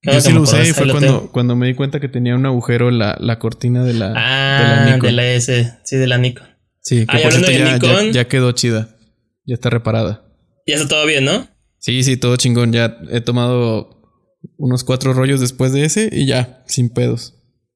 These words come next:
Speaker 2: Bien. Pues, ese es como el, creo que esa es una de las, eh,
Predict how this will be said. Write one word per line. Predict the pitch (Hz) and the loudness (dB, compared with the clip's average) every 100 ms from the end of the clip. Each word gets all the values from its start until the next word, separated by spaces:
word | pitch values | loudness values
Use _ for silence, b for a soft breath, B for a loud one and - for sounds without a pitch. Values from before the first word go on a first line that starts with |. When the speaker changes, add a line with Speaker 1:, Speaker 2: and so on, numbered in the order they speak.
| _ | _
Speaker 2:
Bien. | 139 127 127 123 - - | -4 0 0 -2 -8 -6
Pues, | 160 - | -6 -4
ese | 175 226 | -2 0
es | 208 | 0
como | - 143 135 | 0 0 2
el, | 131 117 B B B B | 0 -4 B B B B
creo | - 175 | -8 -4
que | 190 | -2
esa | 190 185 | 0 0
es | |
una | 190 190 | 2 2
de | 185 | 2
las, | 156 135 127 120 117 120 - | 0 0 0 0 0 -2 -6
eh, | 147 147 135 - 120 - | -6 -6 -6 -6 -10 -16